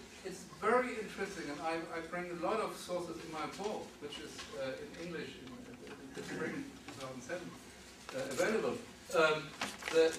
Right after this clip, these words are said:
the, the, there was an anti-Semitic, anti-Zionism by the Nazis. The first book was written in the year nineteen twenty-one,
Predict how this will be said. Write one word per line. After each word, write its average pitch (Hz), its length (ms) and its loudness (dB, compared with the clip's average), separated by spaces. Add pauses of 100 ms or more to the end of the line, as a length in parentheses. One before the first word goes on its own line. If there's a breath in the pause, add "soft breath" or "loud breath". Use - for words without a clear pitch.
the, 165 840 0
the, 175 60 8
there 175 120 6
was 196 220 8
an 190 100 -2 (120)
anti-Semitic, 208 760 4 (260)
anti-Zionism 190 800 6 (180)
by 160 140 4
the 165 80 2
Nazis. - 300 0 (1800)
The 165 80 -2
first 254 400 8
book 214 320 6
was 175 240 6
written 208 560 2
in 165 120 -2
the 160 80 -6 (120)
year 180 240 -2
nineteen 208 440 2
twenty-one, 190 540 -2